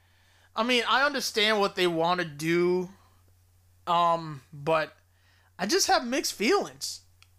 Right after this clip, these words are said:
I really do. I really like the Intercontinental title. Like, that title got me into New Japan when Shinsuke Nakamura held that title. Now, I don't know how anyone else feels. Do you think it's a good move?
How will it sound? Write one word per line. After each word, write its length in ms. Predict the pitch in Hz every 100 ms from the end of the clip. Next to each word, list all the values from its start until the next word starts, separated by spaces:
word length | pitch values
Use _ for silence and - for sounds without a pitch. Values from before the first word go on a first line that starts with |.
| -
I 80 | 202
really 320 | 254 285 294
do. 320 | 220 - 131 - _ _ - - -
I 80 | 240
really 360 | 196 226 285
like 300 | 226 220 247
the 140 | 233 196
Intercontinental 640 | 196 185 180 165 160 151
title. 380 | 160 143 123 120 - -
Like, 320 | 180 160 147
that 240 | 180 262 - _ _ _ -
title 320 | - 196 185
got 260 | 170 175 175
me 140 | 170
into 240 | 170 - 160
New 200 | 196 254
Japan 460 | 185 - 147 135 - - - -
when 260 | 175 180
Shinsuke 520 | 175 - 202 202 202
Nakamura 720 | 185 180 175 165 202 254 175 151
held 280 | 165 160
that 200 | 156 143
title. 380 | - 135 98 - _ _ _ _ _ _ _ _ _ _ _ _ -
Now, 560 | 160 160 151 147 143 - _ _ _ _ _ _ _ _ 165
I 120 | 185
don't 200 | 202 185
know 420 | 180 180 180 170
how 400 | 143 170 175 175
anyone 500 | 160 165 170 170 160
else 220 | 165 185
feels. 400 | - 196 202 202
Do 240 | - 156 165
you 120 | 185
think 240 | 202 220
it's 100 | 214
a 60 | 214
good 240 | 196 233
move? 500 | 220 233 247 262 -